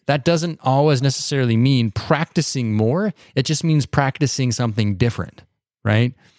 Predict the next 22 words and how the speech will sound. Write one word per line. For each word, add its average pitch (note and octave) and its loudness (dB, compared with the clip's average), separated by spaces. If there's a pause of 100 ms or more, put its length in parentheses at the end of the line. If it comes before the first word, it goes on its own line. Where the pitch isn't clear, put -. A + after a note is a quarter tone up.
(480)
And B2 0
approaching C3+ 0
the A2+ 2
same A#2+ -2
thing G#2+ 0
a F#2+ -6
different G2 -4
way. F2+ -4 (160)
So A2 -4 (180)
what C#3+ 2
are E3+ 2
you F3+ 2
gonna F#3+ 2
do D#3+ 2
to C3+ -2
take D3 -4
more B2+ 2
shots C3 0
on A2+ 2
net A#2 -2
this G#2+ -2
week? A2 -4